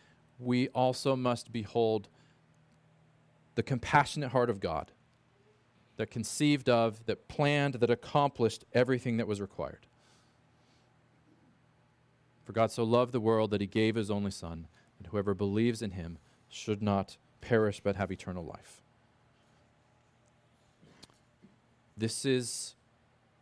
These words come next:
was God's plan to reveal his glory through his own willing, conceived of death for the sins of unworthy people. What a crazy thing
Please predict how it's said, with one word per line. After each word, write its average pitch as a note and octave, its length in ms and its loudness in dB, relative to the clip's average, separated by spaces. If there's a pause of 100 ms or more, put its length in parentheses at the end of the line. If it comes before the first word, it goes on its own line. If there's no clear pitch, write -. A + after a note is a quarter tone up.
was A2 240 4
God's A#2 480 2 (160)
plan F2+ 600 0 (380)
to A#2+ 140 -4
reveal B2 560 4
his B2 260 0
glory A#2 800 2 (1500)
through C#3 260 4
his D3 220 2
own D#3+ 480 2
willing, C#3+ 640 2
conceived C#3+ 600 0
of A2+ 260 4
death - 520 0
for A2+ 120 -2
the G#2+ 80 0
sins A2+ 320 -2
of G#2+ 120 0
unworthy G2+ 420 2
people. - 300 -14 (3750)
What - 120 0
a - 40 -6
crazy C3 460 0
thing - 180 -16